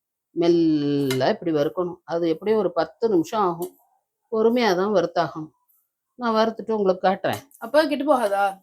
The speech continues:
Speaker 1: ம்,
Speaker 2: அப்ப-
Speaker 1: ஆமா. அப்பதான் கெட்டு போகாது. அப்பதான் அது பேரு தேங்காய் பொடி. கெட்டே போகாது. ஒரு மாசம் வரைக்கும் இதை வச்சுக்கலாம்.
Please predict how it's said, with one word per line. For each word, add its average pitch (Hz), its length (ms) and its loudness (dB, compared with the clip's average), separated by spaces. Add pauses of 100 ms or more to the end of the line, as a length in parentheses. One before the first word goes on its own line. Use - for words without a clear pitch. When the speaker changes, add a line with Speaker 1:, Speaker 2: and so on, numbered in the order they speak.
(760)
Speaker 1:
ம், 220 200 -8 (360)
Speaker 2:
அப்ப- 196 200 2
Speaker 1:
ஆமா. - 180 -2 (500)
அப்பதான் 269 360 4
கெட்டு 208 220 0
போகாது. 160 360 0
அப்பதான் 208 400 2
அது 196 80 2
பேரு 185 280 4
தேங்காய் 180 440 2
பொடி. 139 200 -6 (640)
கெட்டே 214 340 2
போகாது. 190 460 2
ஒரு 196 180 2
மாசம் 226 340 0
வரைக்கும் 180 300 -8
இதை 180 120 -6
வச்சுக்கலாம். 139 440 -8